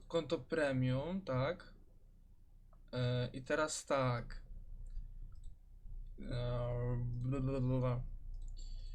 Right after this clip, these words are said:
Dziewięć pięć minus, powiedzmy, te siedemset, tak? Czyli tyle by mi zostało plus,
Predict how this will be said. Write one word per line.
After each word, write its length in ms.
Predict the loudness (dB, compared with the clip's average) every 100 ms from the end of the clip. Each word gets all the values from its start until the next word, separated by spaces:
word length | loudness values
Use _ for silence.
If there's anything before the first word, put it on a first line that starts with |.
| -6 -8 -10 -4
Dziewięć 380 | -2 0 0 -4
pięć 760 | -2 0 2 2 0 -2 -6 -4
minus, 360 | -2 -2 -4
powiedzmy, 440 | -4 -2 -2 -2 -4
te 120 | -2
siedemset, 1200 | 0 0 2 2 2 2 0 0 2 0 -2 -4
tak? 560 | 0 4 4 0 -8 -16 -16 -16 -16 -18 -18 -20 -16
Czyli 200 | -8 -4
tyle 220 | 2 4 4
by 80 | -2
mi 100 | -2
zostało 540 | -2 2 4 4 0
plus, 1160 | -4 -2 4 6 8 8 6 4 0 -4 -6